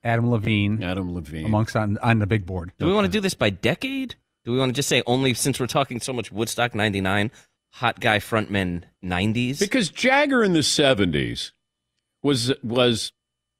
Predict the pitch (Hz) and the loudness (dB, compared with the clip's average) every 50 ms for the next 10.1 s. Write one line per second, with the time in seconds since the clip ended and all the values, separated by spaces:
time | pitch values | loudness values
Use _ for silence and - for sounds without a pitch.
0 | _ _ 135 135 143 139 127 151 160 175 160 151 - - - - 120 85 71 - | _ _ 2 2 2 4 4 4 2 4 2 0 0 0 0 2 2 2 0 -2
1 | - - - - - 123 135 131 - 80 76 - - 139 131 127 127 113 120 117 | -8 -16 -16 -6 -2 -2 -2 -2 -2 -12 -14 -6 -2 2 4 4 4 4 2 0
2 | 95 - 190 226 196 147 113 98 - 92 82 71 - _ _ _ _ _ _ _ | 2 2 2 4 4 4 2 2 0 -4 -8 -8 -12 _ _ _ _ _ _ _
3 | - _ _ _ _ _ _ _ _ _ _ _ _ _ _ - - _ _ _ | -20 _ _ _ _ _ _ _ _ _ _ _ _ _ _ -20 -20 _ _ _
4 | _ _ - 120 127 123 143 135 120 - - - - - 151 143 151 - - - | _ _ 2 2 4 6 6 4 4 2 -2 -2 0 2 2 2 2 0 -2 0
5 | 165 165 170 156 135 123 107 101 - _ 123 107 - 107 104 - - _ _ _ | 2 2 2 2 0 0 0 -2 -2 _ -8 -8 -4 -4 -6 -6 -6 _ _ _
6 | _ _ 151 135 127 - - - - 233 - - 113 95 - - 87 - - - | _ _ -2 -2 -2 0 0 2 2 2 2 0 -4 -6 -6 -10 -12 -12 -12 -20
7 | _ _ _ _ - _ _ - 277 320 349 349 285 - 285 247 190 214 165 - | _ _ _ _ -20 _ _ -2 0 0 2 0 0 0 0 0 2 0 0 2
8 | 175 165 147 - 165 151 - - 165 156 143 131 120 101 - 123 117 120 139 139 | 0 0 0 0 0 0 0 0 0 2 2 2 0 0 2 2 4 4 4 4
9 | 131 139 131 113 113 120 120 127 131 127 117 117 110 104 110 113 110 113 117 120 | 2 2 2 4 4 4 4 4 4 4 2 2 2 2 2 2 2 2 2 0
10 | 120 123 | -2 -4